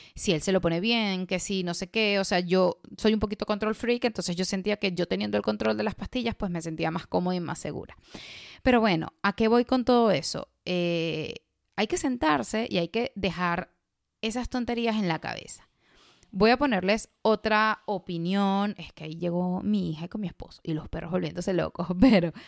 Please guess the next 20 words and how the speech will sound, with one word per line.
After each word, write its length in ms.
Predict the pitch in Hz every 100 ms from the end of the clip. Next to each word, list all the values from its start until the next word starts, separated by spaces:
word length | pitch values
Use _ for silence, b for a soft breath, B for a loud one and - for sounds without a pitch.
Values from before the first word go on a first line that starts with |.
| B B
voy 160 | 190
a 40 | 214
ponerles 500 | 269 196 196 226 - -
otra 540 | 196 - 196 202 - _ -
anécdota 480 | 170 156 160 170
que 120 | 190 160
me 120 | 147
pasó 440 | 160 - 160 - -
con, 440 | 185 190 202 196 _
o, 420 | - 165 160 160 156 156 160 190 -
con 140 | 165
otro 240 | 160 165 165
novio. 340 | 143 - - _ _ _ _ _ _ - -
Yo 120 | 202
tenía 240 | 226 302 320
otro 240 | 339 381
novio 400 | 294 165 123 156 - B B B B B
y 400 | - 214 185 220 _ _ _ _ _ _ _ _ _ _ _ _ _ _ _ _ _ _ _ _ _ _ _ _ _ _ _ -
con 220 | 247 302
este 220 | 403 508